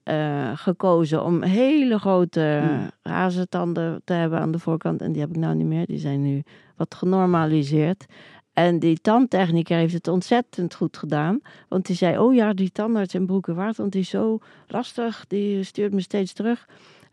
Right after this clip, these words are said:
Speaker 1: En, eh, dus die heeft het erg goed gedaan. En ik ben heel erg blij met hoe het gegaan is.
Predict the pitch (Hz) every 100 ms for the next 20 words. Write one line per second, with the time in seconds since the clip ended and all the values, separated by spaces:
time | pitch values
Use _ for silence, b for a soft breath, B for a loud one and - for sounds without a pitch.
0 | - - 196 226 220 202 196 185 214 202
1 | 214 208 196 - 175 202 190 175 170 -
2 | 165 165 202 226 - - 196 190 185 180
3 | 185 - 180 175 175 175 156 156 160 190
4 | 226 196 175 165 - 165 - 151 170 196
5 | 311 349 -